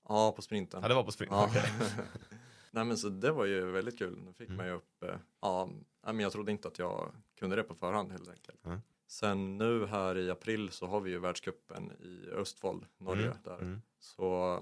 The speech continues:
Speaker 1: det är klart, det är väldigt tufft att ta sig dit. Men jag har ändå som ambition att springa bra på Swedish League.
Speaker 2: Mm.
Speaker 1: Och, eh, göra den bra chans här. Så det blir väl det när, härnäst efter S M.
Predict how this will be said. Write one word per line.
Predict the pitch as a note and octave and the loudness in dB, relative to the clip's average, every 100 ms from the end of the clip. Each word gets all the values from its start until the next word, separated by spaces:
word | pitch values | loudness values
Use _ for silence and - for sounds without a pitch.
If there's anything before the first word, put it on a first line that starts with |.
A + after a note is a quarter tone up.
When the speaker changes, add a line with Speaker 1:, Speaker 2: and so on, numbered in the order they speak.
| - | -6
Speaker 1:
det | F2+ F#2 | -6 -2
är | |
klart, | F2 F2+ - | 0 -2 0
det | F#2 | -2
är | |
väldigt | F2+ F2+ F#2 | 0 -2 -2
tufft | F2 - - - | -4 -6 -14 -20
att | - | -8
ta | F2+ | -4
sig | E2+ F2 | -2 -2
dit. | F#2 - - _ - | -2 -4 -16 _ -10
Men | F2+ F2+ | -6 -4
jag | F2 | -4
har | F2+ | -4
ändå | F2 F#2 G2 E2+ | -2 0 0 -2
som | F2+ | -8
ambition | - F2 F2 G2 F2+ | -12 -14 -6 -4 -4
att | - | -6
springa | - F2 E2+ | -12 -14 -6
bra | E2+ F#2+ | -2 0
på | - - G1+ G1+ - | -2 -6 -4 -6 -8
Swedish | - - F2 - | -18 -16 -14 -6
League. | F#2 - - _ - | -4 -6 -12 _ -8
Speaker 2:
Mm. | G2+ A2 - _ _ - | -6 -6 -10 _ _ -20
Speaker 1:
Och, | F#2+ - - - | -18 -18 -12 -6
eh, | - - F2+ | -6 -4 -2
göra | F2 | 0
den | F2+ G2 | 0 0
bra | F2 F2+ | -2 -2
chans | G2+ - | -2 -4
här. | - - _ _ _ | -6 -10 _ _ _
Så | - | -18
det | F#2+ G2+ | -4 2
blir | G#2+ | 2
väl | F#2 F#2 | 2 2
det | F#2 F2 | 0 0
när, | F2+ | -2
härnäst | F2 F#2 F#2+ F#2+ - | -4 -2 -2 -4 -6
efter | - F2+ - - F2 E2+ - - _ _ _ _ - | -12 -20 -18 -16 -16 -14 -16 -18 _ _ _ _ -12
S | F#2 - | -6 -4
M. | F#2+ | -4